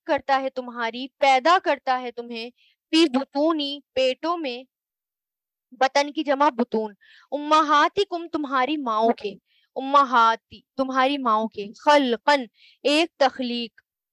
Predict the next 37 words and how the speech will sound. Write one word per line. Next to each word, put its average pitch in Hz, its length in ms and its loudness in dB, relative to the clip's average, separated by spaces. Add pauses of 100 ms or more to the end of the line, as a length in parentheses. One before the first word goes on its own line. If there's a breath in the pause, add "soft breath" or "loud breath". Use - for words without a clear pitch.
(320)
मिन 277 220 -2
बादी, 277 480 4
बाद, 220 420 0 (440)
खलकिन, 330 500 -2 (380)
दूसरी 359 480 6
तख्लीक 262 400 -2 (100)
के, 208 100 -14
फी - 920 2
जुलुमातिन, 262 920 0
अंधेरों 285 640 4
में, 233 200 0 (540)
सलासिन, 269 640 2 (220)
तीन, 311 380 4 (320)
जालिकुम, 262 760 0 (320)
ये 311 440 2
है, 320 200 0 (120)
जालिका 277 680 0
होता 330 260 2
है 330 60 2
ना, 480 100 0 (180)
जालिका 277 340 0
का 330 100 -6
मतलब 320 240 -6
क्या 339 140 0
होता 330 180 2
है? 370 60 2
ये। 220 260 -8 (440)
अब 254 120 -2
जालिकुम 277 680 0
की 370 140 -4
तरफ 320 260 2
इशारा 302 380 -2
है, 320 140 -4
तो 320 120 -12
इसका 311 160 -10
मतलब 320 300 -4
ये 277 160 -10